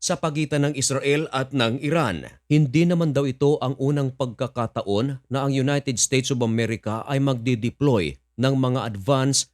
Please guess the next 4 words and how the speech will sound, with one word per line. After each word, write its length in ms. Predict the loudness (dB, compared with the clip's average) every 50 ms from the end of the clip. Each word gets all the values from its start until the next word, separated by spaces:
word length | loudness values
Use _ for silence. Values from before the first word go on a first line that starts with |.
| _
na 160 | -2 0 2
missile 720 | 2 2 2 2 4 4 4 2 2 0 0 0 -2 -2 -4 _
interceptors 1120 | -4 -2 -2 -2 -4 -4 -6 -6 -4 -6 -6 -6 -6 _ 0 0 2 2 0 -2 -6 -10 _ -6
at 160 | -6 -6 -6